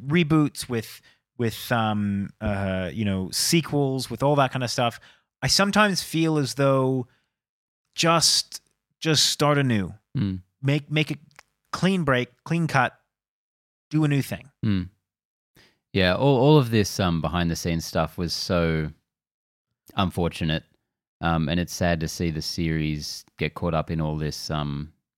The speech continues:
Speaker 2: egotistical Lego, Lego
Speaker 1: Yeah.
Speaker 2: mumbo, mumbo jumbo. But, um, I really, I, mm, stand by the fact that I, I love this Spider-Man, this series,
Speaker 1: Mm.
Speaker 2: and I really wanna see him keep going forward with it. Um,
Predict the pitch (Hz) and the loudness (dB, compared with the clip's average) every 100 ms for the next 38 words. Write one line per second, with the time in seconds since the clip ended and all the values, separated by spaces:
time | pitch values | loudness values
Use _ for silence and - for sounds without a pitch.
0 | _ _ - 80 78 - 80 - 82 78 | _ _ -8 -6 -4 -6 -8 -8 -10 -8
1 | 78 82 82 82 - 85 85 80 82 82 | -6 -6 -6 -6 -6 -8 -4 -2 -2 -4
2 | 78 78 82 82 82 82 87 - - _ | -6 -6 -4 -4 -2 -2 -4 -8 -20 _
3 | 107 95 117 101 92 87 - _ _ _ | -2 2 4 4 2 0 -6 _ _ _
4 | _ _ _ - 117 107 123 113 85 101 | _ _ _ -4 -2 4 4 4 2 0
5 | 90 - - 92 85 - - - 104 90 | -4 -8 -4 -4 -4 -12 -8 -2 2 2
6 | 82 80 - 80 - 85 78 71 82 80 | 2 0 -2 -4 -2 -4 -4 -6 -8 -6
7 | 78 78 76 73 82 - - 76 78 78 | -2 -2 -2 -6 -6 -6 -2 -2 0 -2
8 | 78 76 76 - - 78 73 78 - - | -2 -4 -6 -8 -4 -2 -2 -4 -8 -16
9 | _ - 120 95 - 82 78 76 80 78 | _ -8 -8 -6 -4 -2 -2 0 -2 0
10 | 78 76 - 80 78 78 _ - 87 - | -2 -4 -4 -4 -4 -6 _ -8 -6 -2
11 | 80 78 85 82 82 80 80 73 _ _ | -2 -4 -4 -4 -4 -4 -4 -6 _ _
12 | _ _ 82 80 78 71 | _ _ -2 0 -2 -4